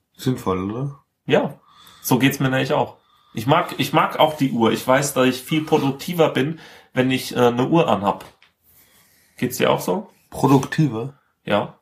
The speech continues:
Speaker 1: Ich hab zu Hause nie eine Uhr an. Ich hab die
Speaker 2: Ich
Speaker 1: nur
Speaker 2: auch nicht. <laughs> Deshalb, deshalb, äh, schreibe ich ja auch keine Hausarbeit. Aber
Speaker 1: Aber ich kann halt, wenn ich unterwegs bin, ist es halt einfach sinnvoll.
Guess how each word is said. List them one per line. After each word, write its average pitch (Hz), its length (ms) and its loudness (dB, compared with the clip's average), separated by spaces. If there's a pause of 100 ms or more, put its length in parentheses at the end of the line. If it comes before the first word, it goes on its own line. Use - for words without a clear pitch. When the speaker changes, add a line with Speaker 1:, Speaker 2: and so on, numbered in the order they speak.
Speaker 1:
Ich - 120 -12
hab 107 160 -4
zu 113 100 0
Hause 110 260 4
nie 123 140 0
eine 127 140 0
Uhr 101 260 -2
an. 98 160 -6
Ich 107 80 -14
hab 110 120 -14
die 110 100 -6
Speaker 2:
Ich 110 100 -8
Speaker 1:
nur 117 120 0
Speaker 2:
auch 127 80 4
nicht. 113 320 -4 (100)
<laughs> - 100 -20
Deshalb, - 520 2
deshalb, 123 600 2
äh, 113 120 4
schreibe 131 260 -2
ich 123 60 -6
ja 123 100 2
auch 117 100 0
keine 110 240 -2
Hausarbeit. 98 520 -2 (1900)
Aber 95 420 0
Speaker 1:
Aber 113 240 0
ich 113 100 -4
kann 127 200 0
halt, 120 400 0
wenn 107 200 -4
ich 101 140 -6
unterwegs 117 420 2
bin, 101 200 0
ist 104 180 -6
es 110 180 -8
halt 101 140 -2
einfach 98 220 -2
sinnvoll. 101 500 -4